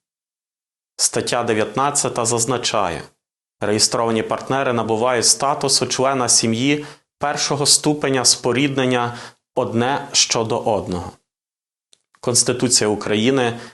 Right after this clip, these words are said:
дає чітке і однозначне визначення поняттю шлюб. Шлюб ґрунтується на вільній згоді жінки і чоловіка. Стаття п'ятдесят перша. Законопроект прямо суперечить Конституції України і Сімейному кодексу.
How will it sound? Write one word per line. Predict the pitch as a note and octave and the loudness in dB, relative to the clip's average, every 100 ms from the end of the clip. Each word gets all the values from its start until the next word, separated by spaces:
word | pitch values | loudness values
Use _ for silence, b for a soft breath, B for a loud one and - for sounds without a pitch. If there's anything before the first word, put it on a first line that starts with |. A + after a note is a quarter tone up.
| _ | _
дає | A2+ B2+ D#3 | -2 0 2
чітке | D#3 C3+ C3+ D3+ - | 2 0 0 -2 0
і | C3 | 0
однозначне | A#2 A#2 A#2 C3 D3 D3 - B2+ | 0 0 0 0 -2 -2 -2 -2
визначення | A2 C#3+ D3 D3 C#3 C#3 B2+ | 0 0 0 0 0 0 0
поняттю | A#2 A#2+ A2 A2 A2+ | 0 -2 0 -2 -2
шлюб. | A#2 - G#2 F#2 - - _ _ _ _ _ _ _ - | -2 0 0 -2 -6 -20 _ _ _ _ _ _ _ -8
Шлюб | - A#2+ A#2 | -2 0 0
ґрунтується | A2 A2 G#2 C3+ C3+ C3 C3 A#2+ G#2+ - | 0 -2 0 2 2 2 2 0 0 -2
на | A#2 | -4
вільній | A2 C#3+ D3 B2 | 0 2 2 2
згоді | A2+ A#2+ C3+ A#2 | 0 0 0 0
жінки | A#2 D3 C#3+ D3 | 2 0 0 -2
і | B2+ | -4
чоловіка. | A#2+ - A2 G#2 G2 - - - _ _ _ | -2 -2 0 0 -2 -6 -14 -14 _ _ _
Стаття | - - F#2+ A#2+ A2+ | -4 -4 -4 -4 -4
п'ятдесят | - G2 F#2+ G2+ - | -2 -2 0 -2 -4
перша. | G2 E2+ - - - _ _ _ _ _ _ _ - | -4 -4 -4 -8 -12 _ _ _ _ _ _ _ -6
Законопроект | A#2+ A2+ D#3+ C3 C3 C3+ C3+ | -4 -2 -2 0 -2 -4 -4
прямо | C3 B2+ C3 A2+ A#2 | -4 -2 0 0 0
суперечить | - F2+ A#2 B2 - - | 0 0 -2 -2 -2 -4
Конституції | B2 G#2+ - A2+ D3 D3 A#2+ | -2 0 -2 -2 0 2 0
України | A2+ A#2 C#3 C3+ | 0 0 2 2
і | A2 | 2
Сімейному | - A2+ C3 B2 A#2+ | 2 2 0 0 0
кодексу. | A2 - G2+ E2 - - | -2 -2 -2 -2 -4 -6